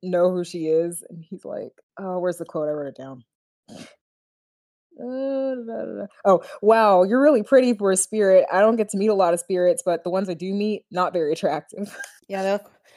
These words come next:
Speaker 2: really weird. Which, um, the one
Speaker 1: Katara, <laughs> her acting job has
Speaker 2: Ugh.
Speaker 1: not improved that much
Speaker 2: Oh,
Speaker 1: since, uh, book
Speaker 2: her,
Speaker 1: one.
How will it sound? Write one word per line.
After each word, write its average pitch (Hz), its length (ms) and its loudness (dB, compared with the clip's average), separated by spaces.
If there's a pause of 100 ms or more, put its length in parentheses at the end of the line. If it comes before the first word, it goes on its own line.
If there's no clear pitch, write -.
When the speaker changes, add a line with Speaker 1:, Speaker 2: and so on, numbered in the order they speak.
(240)
Speaker 2:
really 202 260 0
weird. 226 360 -4 (280)
Which, 233 320 -4
um, 214 320 -6 (180)
the 226 920 -4
one 233 320 -6
Speaker 1:
Katara, 302 460 4 (320)
<laughs> - 280 -6
her 233 300 2
acting 202 500 -2
job 160 280 -2
has 165 100 -8
Speaker 2:
Ugh. 175 60 -8
Speaker 1:
not 170 340 -4
improved 170 440 -6
that 170 220 -4
much 175 240 -4
Speaker 2:
Oh, 247 200 -2
Speaker 1:
since, - 200 -10 (200)
uh, 160 160 -4
book 156 60 -14
Speaker 2:
her, 170 200 -4
Speaker 1:
one. 175 380 -8